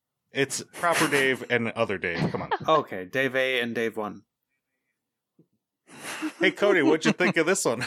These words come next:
Speaker 1: <laughs>
Speaker 2: Man, nobody hates Donna Noble more than me. However,
Speaker 1: I don't think that's true.
Speaker 2: Nobody, Jake. Donna's fantastic.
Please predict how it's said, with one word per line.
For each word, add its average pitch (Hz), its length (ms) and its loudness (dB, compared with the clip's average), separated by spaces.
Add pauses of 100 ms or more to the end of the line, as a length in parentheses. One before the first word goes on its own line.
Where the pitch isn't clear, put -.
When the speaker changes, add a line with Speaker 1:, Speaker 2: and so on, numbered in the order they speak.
(100)
Speaker 1:
<laughs> - 120 -18
Speaker 2:
Man, 202 640 2 (680)
nobody 185 680 0
hates 165 420 -2
Donna 143 400 2
Noble 120 440 -2
more 113 260 -4
than 104 260 -10
me. 95 300 -18 (1700)
However, 135 480 2
Speaker 1:
I 131 120 8
don't 107 80 0
think 92 100 0
that's 90 160 0
true. 95 240 -6 (1300)
Speaker 2:
Nobody, 104 540 2 (380)
Jake. 95 300 -6 (1700)
Donna's 294 500 2
fantastic. - 1600 -4